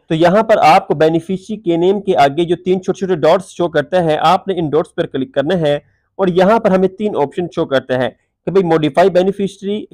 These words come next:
कि भाई आपने इसको चेंज करना है अपनी बेनिफिशरी को, डिलीट बेनिफिशरी, add to favorite। मान लीजिए आपने यहाँ पर ऐड करना है, तो आपने डिलीट बेनिफिशरी के ऑप्शन पर क्लिक करना है,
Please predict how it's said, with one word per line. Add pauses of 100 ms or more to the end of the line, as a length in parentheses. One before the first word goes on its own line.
कि
भाई
आपने
इसको
चेंज
करना
है
अपनी
बेनिफिशरी
को,
डिलीट
बेनिफिशरी,
add (100)
to
favorite। (420)
मान
लीजिए
आपने
यहाँ
पर
ऐड
करना
है,
तो
आपने
डिलीट
बेनिफिशरी
के
ऑप्शन
पर
क्लिक
करना
है,